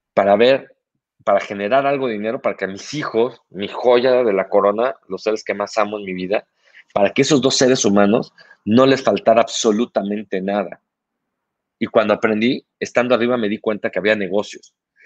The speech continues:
Y me di cuenta que el amo del negocio era el, era el, era el chofer, antes de que llegara al, a lo-, a los centros de reciclaje. Y me di cuenta que, claro, eh, normalmente el de la basura huele mal, eh, es mal encarado, te da miedo, ¿no? Lo ves así como, "Ay, no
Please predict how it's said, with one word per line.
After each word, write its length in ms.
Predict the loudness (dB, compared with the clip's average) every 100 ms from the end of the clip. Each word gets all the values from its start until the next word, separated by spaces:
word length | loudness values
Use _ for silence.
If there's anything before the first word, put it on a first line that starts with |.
| -12
Y 80 | -2
me 80 | 0
di 80 | 2
cuenta 260 | 2 0 0
que 100 | 0
el 100 | 0
amo 200 | 0 -2
del 200 | -4 -4
negocio 540 | -2 0 0 0 -2
era 160 | -2 -2
el, 160 | -2 -2
era 180 | -2 -2
el, 140 | -2 -2
era 220 | -2 -2
el 80 | -4
chofer, 520 | -6 0 2 2 -2 _ _ _
antes 280 | -4 -2 0
de 80 | 0
que 100 | 0
llegara 500 | 2 4 4 2 -6 _ -4
al, 180 | -2 -2
a 100 | -2
lo-, 280 | 0 0
a 160 | 0 0
los 240 | -2 -4
centros 300 | -6 -2 0
de 60 | -2
reciclaje. 640 | -4 -8 0 0 0 -10 _ -20 -20 -2
Y 120 | 2
me 100 | 4
di 100 | 4
cuenta 640 | 2 2 2 2 0 0 _ _ _ _
que, 160 | -8 -4
claro, 480 | 2 4 4 2 0
eh, 80 | -6
normalmente 760 | -2 -2 -2 -4 -4 -6 -4 -4
el 80 | -2
de 80 |
la 100 | 0
basura 400 | 0 0 0 2 2
huele 280 | 0 0
mal, 680 | -2 -2 -2 0 -2 -2 -4 -8
eh, 360 | -8 -6 -8 -8
es 80 | -4
mal 160 | -2
encarado, 720 | -2 0 4 4 4 2 -2 -2
te 100 | 0
da 120 | 0
miedo, 440 | -2 -6 -4 -4
¿no? 140 | -2 0
Lo 120 | 0
ves 180 | -2 -10
así 120 | -8
como, 320 | -2 2 2
"Ay, 100 | 2
no 120 | -2